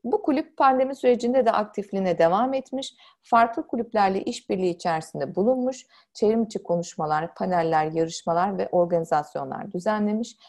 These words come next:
ve çeşitli eğitimlerini de yine çevrim içi olarak gerçekleştirmiştir. Benim için keyifle bilgileri aktardığım bir yayın oldu. Umarım sizler de keyifle dinlemiş ve bilgi edinmişsinizdir. Bir sonraki podcast'imizde sağlıkla görüşmek dileğiyle.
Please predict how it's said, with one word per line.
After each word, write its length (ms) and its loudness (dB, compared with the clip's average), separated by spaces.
ve 80 -4
çeşitli 440 -4
eğitimlerini 580 -2
de 80 -4
yine 220 -4
çevrim 280 -4
içi 180 -8
olarak 300 -2
gerçekleştirmiştir. 1300 -12
Benim 160 2
için 220 -2
keyifle 460 0
bilgileri 460 2
aktardığım 680 -2
bir 120 -4
yayın 300 0
oldu. 360 0
Umarım 320 4
sizler 500 0
de 100 -2
keyifle 420 -6
dinlemiş 540 -4
ve 140 2
bilgi 200 -2
edinmişsinizdir. 1080 -8
Bir 60 -2
sonraki 420 0
podcast'imizde 840 -6
sağlıkla 420 -2
görüşmek 580 -4
dileğiyle. 260 -10